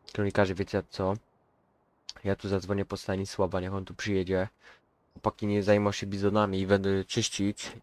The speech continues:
y, niedługo, a... a ja się będę z wami żegnał. Jeszcze tak na zakończenie, tak jak mówiłem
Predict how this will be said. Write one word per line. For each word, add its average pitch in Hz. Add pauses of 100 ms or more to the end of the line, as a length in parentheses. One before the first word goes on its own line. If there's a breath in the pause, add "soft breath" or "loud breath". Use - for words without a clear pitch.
y, 92
niedługo, 95 (280)
a... 95 (1040)
a 101
ja 110
się 117
będę 107
z 98
wami 104
żegnał. 101 (600)
Jeszcze 104
tak 107
na 107
zakończenie, 110
tak 107
jak 110
mówiłem 113